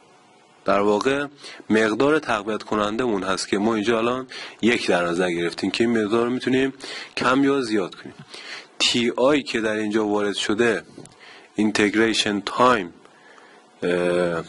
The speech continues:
در واقع زمان، اه، انتگرال گیریمون هست که ما می‌تونیم اینو بر حسب حالا، اه، مقدار دقیقه و ثانیه در این قسمت وارد کنیم. دی آی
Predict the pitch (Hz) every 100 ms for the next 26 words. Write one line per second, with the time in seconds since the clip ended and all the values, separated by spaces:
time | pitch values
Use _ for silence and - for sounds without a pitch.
0 | - - 101 101 101 104 123 107 104 113
1 | 123 107 90 - 64 - - - - -
2 | - 95 90 90 87 87 - 101 98 101
3 | 98 101 95 101 107 139 147 143 131 135
4 | 143 135 - - - 120 110 113 117 127
5 | 123 - - - - - 113 120 120 120
6 | 123 123 120 120 - 104 101 95 107 117
7 | - 101 87 - - 92 92 85 - -
8 | - - - - 95 90 87 82 82 73
9 | 92 - - 104 101 92 95 113 98 98
10 | 98 95 107 101 - - 95 92 113 101
11 | 110 107 - 104 95 92 101 117 - 135
12 | 135 139 139 - - - - - - 113
13 | 113